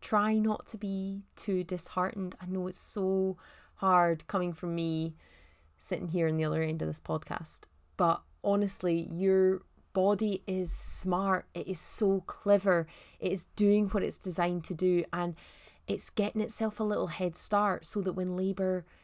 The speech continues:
does start, you are ready for it, you are rested, you are fueled, and you are ready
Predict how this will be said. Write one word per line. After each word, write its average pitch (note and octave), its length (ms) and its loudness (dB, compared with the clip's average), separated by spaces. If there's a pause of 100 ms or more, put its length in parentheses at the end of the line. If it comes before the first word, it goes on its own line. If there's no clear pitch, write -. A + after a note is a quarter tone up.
(300)
does A#3 260 4
start, - 580 2 (920)
you G3 240 4
are F#3 300 6
ready G3 420 0
for G3 240 2
it, F#3 80 0
you F#3 160 -2
are F#3 100 2
rested, F#3 600 -2
you G3 100 0
are F#3 120 0
fueled, G3 600 -2
and F3 180 -4
you F#3 120 -2
are F3 120 -2
ready E3+ 580 0